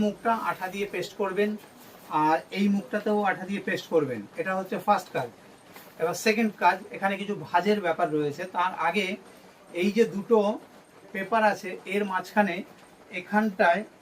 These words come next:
এই দেখুন, এই জায়গা-, জায়গাটাতে মধ্যে এইখানে একটা আর এখানে একটা, আমি দুটো কয়েন এখানে আঠা দিয়ে পেস্ট করে দিয়েছি, যাতে ওয়েট হয় আর আপনার ছাড়ার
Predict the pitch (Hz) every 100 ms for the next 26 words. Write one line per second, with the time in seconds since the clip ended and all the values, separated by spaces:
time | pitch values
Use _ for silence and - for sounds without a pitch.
0 | - 220 190 185 151 127 - - - -
1 | 202 208 208 196 190 185 156 170 180 185
2 | 202 196 214 208 185 175 208 - - -
3 | - - - - 180 175 165 196 196 -
4 | 214 214 202 180 - 196 202 185 151 -
5 | 113 - - - - - 170 202 208 202
6 | 233 196 220 - - - 208 185 208 190
7 | 196 214 - 160 190 196 196 165 190 190
8 | 220 214 190 - - 196 185 202 190 233
9 | 262 - - - 147 143 170 214 214 214
10 | - - - 156 190 220 220 202 220 269
11 | - - - 156 156 156 156 - 165 196
12 | 190 185 - - 175 202